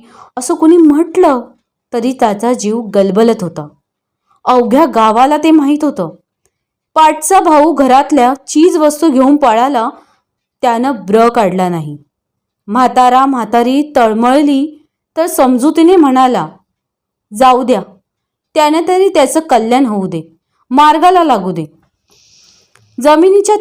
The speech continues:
तुकड्यात राबत होता, म्हातारी खोडं पोसत होता. कारभारणीला अख्खं लुगडं आणायच्या आधी म्हातारीच्या पुढ्यात घडी टाकायचा, म्हणायचा, "पुंडलिकानं केवढं केलं मायबापाचं,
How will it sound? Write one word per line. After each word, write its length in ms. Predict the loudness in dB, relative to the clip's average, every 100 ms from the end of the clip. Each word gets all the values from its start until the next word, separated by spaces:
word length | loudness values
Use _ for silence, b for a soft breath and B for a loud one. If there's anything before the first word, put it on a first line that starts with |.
| -4
तुकड्यात 500 | -6 0 0 2 0
राबत 260 | 0 0 -2
होता, 420 | -2 -2 -2 -2 -8 _ _ -6
म्हातारी 460 | -2 -2 0 -2 -2
खोडं 260 | 0 0 0
पोसत 420 | 0 -2 -2 -6
होता. 280 | -6 -10 -12 -14 _ _ _ _ _ _
कारभारणीला 720 | 0 2 2 2 2 2 2
अख्खं 460 | 0 -2 -4 0 2
लुगडं 300 | 2 2 2
आणायच्या 460 | 2 0 -2 -2 0
आधी 360 | 0 0 -4 -6 -16 _ _ _ -10
म्हातारीच्या 600 | -6 -2 0 0 0 -2
पुढ्यात 340 | -2 -2 0 -2
घडी 320 | -2 -2 0
टाकायचा, 540 | 0 -2 -6 -8 -12 -16 _ _ _ -12
म्हणायचा, 540 | -6 -4 -4 -4 -6 -8 -14 _ _ _ _ _
"पुंडलिकानं 640 | 2 4 4 2 2 2 0
केवढं 480 | 2 0 2 0
केलं 260 | 0 0 2
मायबापाचं, 800 | 2 2 0 0 -2 -2 -2